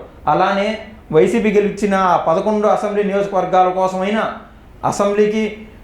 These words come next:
వెళ్ళవచ్చు, నలభై శాతం ఓట్లు షేర్ ఉందని నొక్కి మరీ చెప్పే జగన్ దాన్ని కాపాడుకోవడానికైనా అసెంబ్లీకి వెళ్ళవచ్చు. కానీ జగన్కి ఇవేవి పట్టవు అన్నది ఈ రోజుతో ప్రజలకు ఫుల్ క్లారిటీ వచ్చేసింది.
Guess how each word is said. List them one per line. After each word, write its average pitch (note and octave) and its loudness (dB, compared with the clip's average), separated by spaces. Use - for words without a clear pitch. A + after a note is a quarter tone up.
వెళ్ళవచ్చు, G3 2
నలభై F#3+ 2
శాతం G3+ 2
ఓట్లు G#3 2
షేర్ G3+ 4
ఉందని F#3 0
నొక్కి F3+ -4
మరీ A#3 4
చెప్పే F#3+ -2
జగన్ D#3+ -4
దాన్ని D#3+ 0
కాపాడుకోవడానికైనా G3+ 2
అసెంబ్లీకి G3 2
వెళ్ళవచ్చు. F3 0
కానీ F#3+ 0
జగన్కి F#3+ 4
ఇవేవి G3+ 4
పట్టవు G3+ 2
అన్నది G3 0
ఈ F3 4
రోజుతో G3 4
ప్రజలకు G#3 0
ఫుల్ G3+ 2
క్లారిటీ G#3+ 2
వచ్చేసింది. E3 -2